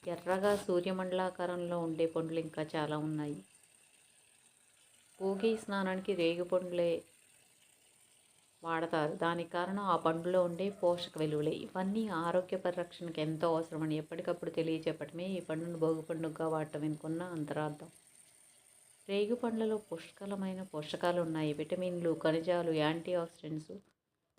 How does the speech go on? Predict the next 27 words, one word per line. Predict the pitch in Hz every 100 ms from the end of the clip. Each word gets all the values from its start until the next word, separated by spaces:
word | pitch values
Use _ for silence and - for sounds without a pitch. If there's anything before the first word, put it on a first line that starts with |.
| -
ఫైబర్‌ను | 208 220 233 240
పుష్కలంగా | 220 190 - 185 185 185
కలిగి | 180 165 160
ఉంటాయి. | 156 143 147 165
ఈ | 185 202
పండ్లను | 196 180 165 160 185
తరచుగా | 175 165 - 196
ఆహారంలో | 185 170 170 170 170 165
చేసుకోవడం | 160 160 156 156 156
వల్ల | 156 156
శరీరానికి | 170 - 175 196 208 196 196 196 190
అనేక | 185 165 170 165
ఆరోగ్య | 160 160 160 165 180
ప్రయోజనాలు | - 160 156 165 170
అందుతాయి. | 196 160 151 160 156 151 - - - - - - - -
రేగు | 196 214 214
పండ్లు | 233 226
తినటం | 220 185 175
వల్ల | 175 170
విటమిన్ | 170 165 185 180
సి, | 180 196 196
విటమిన్ | 185 165 170 175
ఏ, | 180 180
యాంటీ | 165 165 180
ఆక్సిడెంట్లతో | 185 185 - 175 175 170
కలిసి | 160 151 147 - 190
అందుతాయి. | 170 160 160 156 156